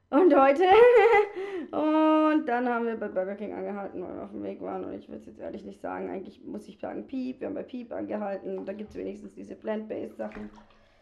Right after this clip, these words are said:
Aber gut war's nicht. Es war natürlich super gut. Ich hab übrigens beschlossen, dass ich meinen Krafttieren und so jetzt immer was abgebe von meinem Essen, weil ich tue eigentlich nichts für die und die tun so viel für mich. Mann, das hab ich jetzt alles verstanden.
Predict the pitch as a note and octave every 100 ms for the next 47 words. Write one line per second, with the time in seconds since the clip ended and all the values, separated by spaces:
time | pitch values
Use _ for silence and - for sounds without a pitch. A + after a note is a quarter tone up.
0 | _ _ _ _ _ _ _ - C#4+ C4+
1 | C#4+ G3+ G3+ D4+ E4 - - - - -
2 | _ _ - - A2 A3+ A3 A3 A3+ A#3
3 | A3+ B3+ B3+ A#3+ C4+ C#4 C#4 - _ _
4 | _ _ _ _ B3+ C#4+ D4 C#4+ C#4 C#4+
5 | - - C4+ C#4+ D#4 D#4+ C4 A#3+ A#3 A3
6 | A3+ A#3 B3+ - C4+ C4+ A#3 A#3 A#3+ C4
7 | A3+ A3+ A#3 A3 A3 G3 - G#3 G#3+ A3+
8 | A#3 A3 G#3+ - B3 - A#3+ B3 G#3+ A3
9 | - B3 B3+ A3 G#3+ C4+ C#4+ - A3+ G#3+
10 | A3 A#3 A3 A3 A3+ C4 C4 - F#4 G4+
11 | G#4 G4+ F4+ E4+ A4 - F#4+ - - D#4+
12 | F4 F4 D#4+ - - D4+ - D4 - B2+
13 | B2+ -